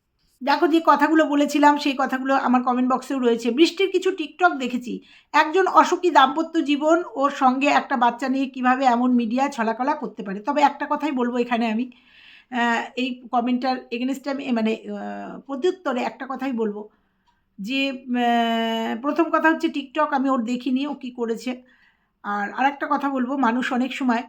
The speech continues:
উম, সোশ্যাল মিডিয়াতে বা অভিনয় জগতে মনে অনেক দুঃখ থাকলেও তারা, আহ, সোশ্যাল মিডিয়াতে বা অভিনয় জগতে বুঝতে দেয় না। এটাও হতে পারে ওর অনেক যন্ত্রণা নিয়ে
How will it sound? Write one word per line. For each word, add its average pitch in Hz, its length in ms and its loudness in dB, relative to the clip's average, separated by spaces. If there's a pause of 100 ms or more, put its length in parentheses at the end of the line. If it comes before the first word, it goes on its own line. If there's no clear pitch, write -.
(340)
উম, 208 280 -4
সোশ্যাল 254 360 0
মিডিয়াতে 254 420 -2
বা 262 160 4
অভিনয় 262 400 2
জগতে 233 360 -2
মনে 240 240 0
অনেক 233 240 0
দুঃখ 240 260 -8
থাকলেও 233 360 -4 (320)
তারা, 220 220 0
আহ, 220 340 -6
সোশ্যাল 254 340 -4
মিডিয়াতে 240 440 0
বা 262 160 2
অভিনয় 240 360 2
জগতে 214 380 -6
বুঝতে 196 340 -12
দেয় 180 180 -14
না। 196 200 -20 (160)
এটাও 233 240 -4
হতে 226 180 -6
পারে 240 200 -2
ওর 240 100 2
অনেক 254 360 -4
যন্ত্রণা 262 500 0
নিয়ে 254 280 0